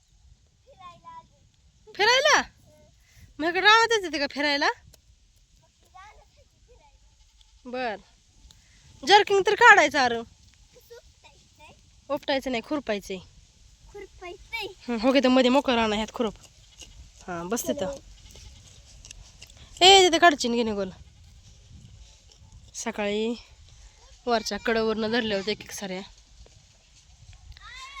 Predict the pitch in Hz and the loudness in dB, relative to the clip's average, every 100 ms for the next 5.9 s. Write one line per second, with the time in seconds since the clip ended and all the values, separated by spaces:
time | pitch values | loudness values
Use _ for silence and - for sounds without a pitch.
0 | 208 196 196 190 208 202 214 220 226 233 | -10 -8 -8 -8 -10 -6 -6 -4 -6 -8
1 | - - - - - 453 466 480 480 494 | -14 -20 -20 -20 -20 -20 -20 -20 -20 -20
2 | 508 523 523 554 539 523 466 - - 226 | -20 -18 -18 -16 -16 -16 -18 -16 -6 -2
3 | 226 208 214 208 - 220 226 - - - | 0 0 -2 -4 -6 -8 -10 -14 -20 -20
4 | - - - 233 208 - 214 202 196 190 | -20 -18 -10 -4 -4 -4 -4 -2 -2 -2
5 | 185 180 - 196 208 180 175 - 170 | -4 -4 -6 -6 -6 -6 -8 -6 -8